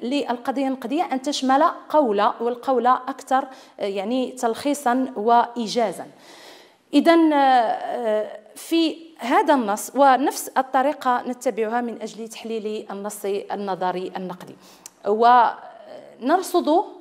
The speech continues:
نرصد بداية القضية النقدية ونحددها في صياغة دقيقة وواضحة. إذن علينا أن نستخرج القضية النقدية المبثوثة داخل النص وأن نحددها بشكل واضح ودقيق،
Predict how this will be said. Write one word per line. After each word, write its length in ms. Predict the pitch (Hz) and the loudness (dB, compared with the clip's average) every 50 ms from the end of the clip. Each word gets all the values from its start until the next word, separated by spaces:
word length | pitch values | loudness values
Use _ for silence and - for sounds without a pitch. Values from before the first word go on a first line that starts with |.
| - _ _ - | -20 _ _ -4
نرصد 420 | - 226 254 254 - - 269 214 | 0 0 0 0 0 -6 -4 -4
بداية 720 | 277 254 233 254 - 254 262 254 247 233 233 240 285 349 466 466 - - - - | -4 -4 -2 -2 0 0 0 2 2 0 0 0 -2 -2 -2 -4 -8 -12 -6 -4
القضية 640 | 240 247 240 - - 254 214 285 294 294 285 269 277 | -4 -2 -2 -2 -4 -2 0 2 2 2 2 0 0
النقدية 520 | 247 262 285 302 285 - 190 233 226 233 262 | -2 -2 -2 -2 -4 -6 -8 -2 2 2 2
ونحددها 760 | 302 277 247 247 254 247 - 285 196 240 247 254 254 269 | 2 2 -2 -2 -4 -4 -4 -6 -4 -4 -2 0 2 2
في 160 | 285 269 262 247 | 2 0 -4 -8
صياغة 720 | 247 - - 233 269 302 294 233 254 247 285 294 320 349 320 - - - - _ - | -8 -6 -4 0 2 2 4 2 0 0 0 -2 -4 -4 -6 -10 -18 -20 -20 _ -4
دقيقة 800 | 180 240 233 - - 339 339 339 339 294 285 294 330 339 330 | -2 -2 0 0 -2 -4 -2 -2 0 -2 0 0 0 0 2
وواضحة. 640 | 262 233 226 220 220 254 262 233 185 180 175 - - - | 2 2 2 4 6 6 6 6 4 -2 -8 -10 -12 -12
إذن 200 | 139 190 233 247 | -8 -6 -4 -4
علينا 400 | 220 214 240 294 330 294 277 - | -2 -2 -2 0 -2 -2 -4 -4
أن 100 | 226 262 | -4 -2
نستخرج 500 | 277 349 359 - 339 - 285 277 262 220 | -2 -2 0 -2 -2 -2 -2 -4 -4 -2
القضية 440 | 233 226 233 - 220 190 196 196 196 | -4 -4 -4 -4 -6 -4 -4 -4 -6
النقدية 500 | 185 190 185 185 - 170 220 262 320 415 480 - - - - _ - | -6 -8 -10 -12 -10 -6 0 2 2 2 2 0 -10 -20 -20 _ -10
المبثوثة 440 | - 202 202 185 - 233 214 - 196 | -6 -6 -6 -6 -6 -8 -6 -6 -4
داخل 340 | 170 170 165 - - 214 240 | -4 -4 -4 -2 0 2 2
النص 380 | 285 311 359 415 403 - - - - - - - - | 4 4 4 2 0 -2 -10 -16 -20 -20 -20 -6 0
وأن 320 | - 262 - 294 302 311 330 | 0 2 4 4 4 4 2
نحددها 560 | 311 - 381 277 247 311 269 311 311 320 330 | 2 0 0 0 0 0 2 2 2 2 2
بشكل 540 | 240 277 262 - - - 311 320 320 294 302 320 | 0 -2 -6 -6 -4 -2 0 0 0 -2 -4 -6
واضح 680 | - 233 220 262 285 285 262 202 220 214 - - 277 285 285 277 - - - - | -6 0 4 6 6 6 6 4 0 -4 -4 -2 -2 -2 -2 -4 -8 -18 -12 -4
ودقيق، 680 | - 233 240 226 220 208 - - 226 185 - - - | -2 0 0 0 -2 -4 -4 -4 -6 -6 -6 -8 -16